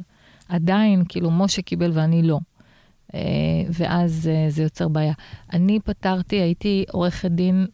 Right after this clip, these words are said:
אה, לא של פרויקט מסוים, אה, מישהו אחר היה שם פרויקט, אה, עורך דין של פרויקט, ולקח אותי מישהו באופן פרטי לבדוק את ההסכם, ועליתי על הנקודה הזאת, והבנתי שיש פה בעיה, שאותו לקוח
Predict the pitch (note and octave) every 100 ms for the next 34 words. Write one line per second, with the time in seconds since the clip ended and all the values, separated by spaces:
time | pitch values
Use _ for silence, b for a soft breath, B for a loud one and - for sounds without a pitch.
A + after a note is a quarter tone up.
0 | _ _ _ _ - D#3+ D#3+ E3+ F#3 -
1 | G3 - E3 D#3 - D#3+ - D#3 D#3 F3+
2 | G3 - E3+ E3 F3 D3 - E3+ D#3+ D3+
3 | E3 D3+ D#3 G3+ - - F3+ D#3+ D#3 D#3
4 | - D#3 D#3 D#3+ D#3+ E3 E3 G#3 - B
5 | B B B E3 E3 D#3+ G#3 A#3 - F#3+
6 | G3 - G#3+ G3+ F3+ F3+ - F#3+ E3+ D#3
7 | - A3 A3+ B B B - D#3+ F3 -
8 | D#3+ - - C#4+ B3+ G3+ G#3 A3 G#3+ G3+
9 | F3 - E3+ F#3 F#3+ F#3+ - F#3+ D#3 D#3
10 | C#3+ F3 F3 - - E3 - E3+ D3+ D3+
11 | F#3 A3 - G3 G3 - _ E3 - G#3
12 | G3 - D#3+ D#3 -